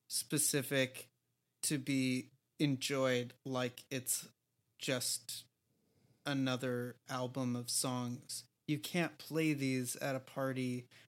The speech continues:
and expect people to dance. It, it's n-, it's, there are things in it,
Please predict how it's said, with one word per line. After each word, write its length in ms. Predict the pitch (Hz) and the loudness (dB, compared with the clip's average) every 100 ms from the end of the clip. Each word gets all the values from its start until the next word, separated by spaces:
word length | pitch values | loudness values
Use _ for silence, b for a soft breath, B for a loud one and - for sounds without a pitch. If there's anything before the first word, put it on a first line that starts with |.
| - | -8
and 100 | 139 | -4
expect 580 | 127 - 135 127 - - | -4 -4 -4 -6 -8 -10
people 300 | 143 127 123 | -8 -6 -6
to 80 | 127 | -4
dance. 640 | 127 127 127 123 - - _ _ _ - | -2 -2 -2 -2 -4 -6 _ _ _ -10
It, 160 | 139 - _ _ - | -10 -10 _ _ -6
it's 300 | 147 - 147 | -4 -2 0
n-, 340 | 139 139 143 - | 0 0 -4 -4
it's, 240 | 156 147 - - | -4 -4 -10 -10
there 240 | 160 160 | 4 6
are 60 | 147 | 6
things 400 | - 170 170 160 | 2 4 4 4
in 100 | 165 | 4
it, 240 | 160 151 | 4 2